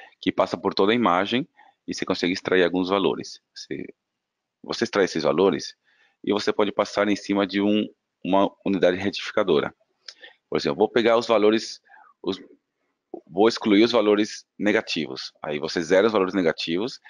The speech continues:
e mantém apenas os positivos. Esse é o que o Relu faz. E também tem o, a redução da imagem, que é o pooling aqui, ou downsampling também conhecido. É, ele serve pra diminuir a dimensão do,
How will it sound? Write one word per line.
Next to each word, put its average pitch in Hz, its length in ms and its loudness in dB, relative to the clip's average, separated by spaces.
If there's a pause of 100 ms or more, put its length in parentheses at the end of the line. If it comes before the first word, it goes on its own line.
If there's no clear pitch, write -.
(140)
e - 40 -6
mantém 87 280 -2
apenas 90 320 -2
os 92 60 -14
positivos. - 600 -8
Esse 78 220 -10
é - 20 -10
o - 20 -12
que - 120 -14
o 87 40 -6
Relu 85 200 -2
faz. - 340 -4 (720)
E 123 120 -4
também 127 320 0
tem 123 160 0
o, 120 380 0
a - 80 -4
redução 107 440 0
da 117 80 2
imagem, 82 300 2
que - 120 -2
é - 20 4
o 98 40 0
pooling 82 400 -2
aqui, 65 340 -12 (560)
ou 98 160 0
downsampling 82 680 -2
também 71 240 -6
conhecido. 73 500 -8 (580)
É, 82 540 2 (320)
ele 98 140 0
serve 101 240 2
pra 92 340 4 (160)
diminuir 98 480 2
a 120 40 2
dimensão 104 600 0
do, 98 720 0